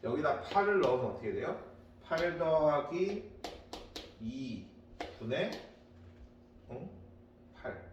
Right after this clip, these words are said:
내가 뭐 산수를 잘못했을까요? 오가 왜 안 맞는 것 같지? 잠깐만요. 네. 팔, 구.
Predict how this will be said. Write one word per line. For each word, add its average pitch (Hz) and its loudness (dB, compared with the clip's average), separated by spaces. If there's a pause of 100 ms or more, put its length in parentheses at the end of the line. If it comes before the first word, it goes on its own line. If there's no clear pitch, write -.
(280)
내가 101 -6
뭐 107 -6
산수를 135 -6
잘못했을까요? 139 -6 (680)
오가 107 -4
왜 104 -4
안 95 -4
맞는 95 -6
것 - -18
같지? - -20 (1300)
잠깐만요. 127 -8 (300)
네. - -12 (1500)
팔, - -8 (400)
구. 92 -6